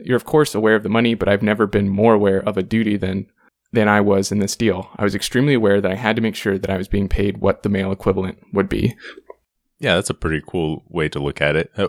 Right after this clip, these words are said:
Speaker 2: that way she can say she's not being greedy or anything. Uh,
Speaker 1: Right.
Speaker 2: she just wants to get, uh, and I'm not, I'm not making fun of her. That's the smart thing. You, uh, want to make sure you're getting an equal, you should be making what you're worth. And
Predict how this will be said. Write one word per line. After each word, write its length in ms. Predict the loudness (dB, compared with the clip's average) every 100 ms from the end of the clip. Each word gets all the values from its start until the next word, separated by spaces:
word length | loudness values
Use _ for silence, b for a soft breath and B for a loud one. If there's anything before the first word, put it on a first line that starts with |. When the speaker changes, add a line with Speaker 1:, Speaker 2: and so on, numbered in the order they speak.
| 0
Speaker 2:
that 160 | 2 2
way 160 | 0
she 160 | -2 -8
can 140 | -10
say 280 | -6 -4 -4
she's 180 | -6 -6
not 140 | -4 -4
being 160 | -6
greedy 460 | -2 -2 0 -4 -6 -4
or 60 |
anything. 480 | -4 -4 -4 -6 -8 _ _ -8
Uh, 280 | -6 -6 0
Speaker 1:
Right. 160 | 2 2
Speaker 2:
she 80 |
just 340 | -2 -6 -6 -6
wants 300 | -2 -2 -2
to 100 | -8
get, 220 | -6 -6 -2
uh, 80 | -2 0
and 260 | -4 -2
I'm 80 | -2
not, 140 | -2
I'm 80 | 0
not 180 | -2 -2 -6
making 280 | -8 -8 -2
fun 160 | 0
of 80 | 0
her. 100 | -4
That's 200 | -8 -8
the 140 | -8
smart 280 | -6 -4 -2
thing. 320 | -2 -4 -6
You, 180 | -10 -10 -12 b b b b -6
uh, 160 | -4 0
want 240 | 0 0
to 80 | -2
make 180 | -4 -4
sure 160 | -2
you're 140 | -2 -2
getting 300 | -2 -2 -2
an 140 | -4
equal, 360 | -6 -2 -2 -2 -6
you 120 | -14 -12
should 220 | -12 -8
be 220 | -6 -6 -12 _
making 480 | -6 -6 -4 -8 -8 -4
what 200 | -4 -2
you're 120 | 0
worth. 340 | 2 0 -2 -20 b b _ -18 -10
And 420 | -6 -4 -6